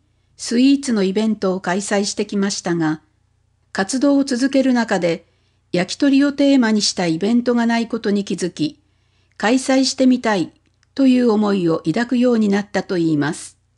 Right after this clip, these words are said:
吉田さんは福井焼き鳥フェスへの思いをこう語ります。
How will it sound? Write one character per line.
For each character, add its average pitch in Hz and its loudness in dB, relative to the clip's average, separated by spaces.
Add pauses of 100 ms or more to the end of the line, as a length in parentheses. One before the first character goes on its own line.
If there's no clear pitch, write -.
(1080)
吉 190 -2
田 240 0
さ 220 -2
ん 208 -2
は 190 -2 (300)
福 - 0
井 190 -2
焼 170 -6
き - -20
鳥 262 0
フ 247 0
ェ 240 0
ス 180 -8 (140)
へ 240 -2
の 226 0
思 190 2
い 170 0
を 160 -2
こ 196 -2
う 214 -6
語 196 -4
り 170 -6
ま 165 -2
す。 - -18